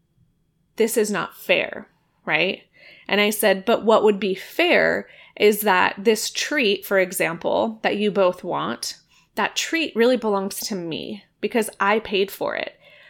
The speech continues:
So if you really want things to be fair, that treat belongs to me." And then they're like, "Wait, what?" And I'm like, "Yeah, so that's fair, right? Because it's my treat and I'm actually sharing it with you."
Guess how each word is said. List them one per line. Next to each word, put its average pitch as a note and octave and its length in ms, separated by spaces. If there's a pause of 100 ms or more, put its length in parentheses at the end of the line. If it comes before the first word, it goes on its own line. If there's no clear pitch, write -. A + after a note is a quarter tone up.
So B3 200
if B3 100
you A#3 140
really G3+ 260
want B3 240
things B3 280
to A#3 100
be G3+ 160
fair, A3 680 (340)
that G3 260
treat G#3+ 320
belongs F3+ 440
to G3 120
me." - 400 (1000)
And G#3 140
then G#3+ 140
they're G#3 160
like, F3 220
"Wait, G#3 260
what?" G#3 500 (180)
And G3+ 140
I'm F#3+ 120
like, F3 340
"Yeah, B3 480
so A#3+ 220
that's C4+ 280
fair, - 840
right? F3 260
Because A3 280
it's G3 200
my G3 320
treat G3 360
and G3 120
I'm G3 160
actually G#3 420
sharing F#3 320
it E3+ 80
with - 120
you." A#3 320